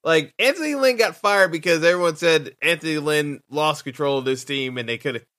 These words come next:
but they're scoring fewer points. Fewer points. I, I'm sorry. I, I, I just,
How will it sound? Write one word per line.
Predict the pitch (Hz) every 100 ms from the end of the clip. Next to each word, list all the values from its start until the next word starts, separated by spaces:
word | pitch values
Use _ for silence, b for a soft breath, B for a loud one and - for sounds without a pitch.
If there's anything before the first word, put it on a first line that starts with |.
| _
but | 131 -
they're | 208 403
scoring | - 311 294
fewer | 240 269 311 320 302
points. | - 285 320 311 226 - - - _ _ _ _ _ _ _ _
Fewer | 254 330 339
points. | 330 294 294 247 147 - - - - _ _ _ _ _ _ _ _
I, | 170 196 202
I'm | 208
sorry. | 233 240 208 123 110
I, | 127 143
I, | 156 143 160 127
I | 170
just, | 160 185 196